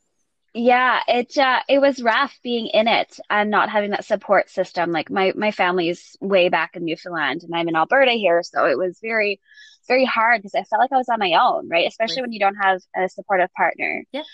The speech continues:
Speaker 1: And as soon as I even suggested him going with me, he was like, "No, this is your problem. You go by your own. Like, go by yourself."
Speaker 2: Yep.
Speaker 1: So I booked an appointment to go check on my levels,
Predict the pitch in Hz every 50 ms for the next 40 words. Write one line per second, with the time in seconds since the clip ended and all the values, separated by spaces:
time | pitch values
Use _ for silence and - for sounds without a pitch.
0 | _ _ _ _ - 208 202 185 185 175 170 185 - - - - 214 208 - 233
1 | 233 233 226 - - 196 190 214 226 226 208 202 214 190 220 233 262 262 - 240
2 | 214 214 220 208 208 196 196 196 220 233 220 196 185 190 185 190 214 - 214 190
3 | 180 180 180 175 175 180 180 214 226 208 208 220 240 - 254 208 190 180 180 -
4 | 180 139 147 - - 170 180 175 - 196 190 190 180 175 160 143 127 87 - -
5 | - - _ _ _ _ - 170 - - 190 175 135 104 85 - - - - -
6 | - - - - _ _ _ _ _ _ _ _ - 202 233 - - - - -
7 | - - - - - - _ _ _ _ - - 269 269 254 247 247 240 233 226
8 | 240 - _ - 208 220 220 214 208 208 214 214 196 - _ _ - 262 277 -
9 | 294 269 262 233 269 262 240 196 226 226 233 - 233 - 202 202 - 220 - 214
10 | 208 202 196 190 196 196 190 190 190 180 202 196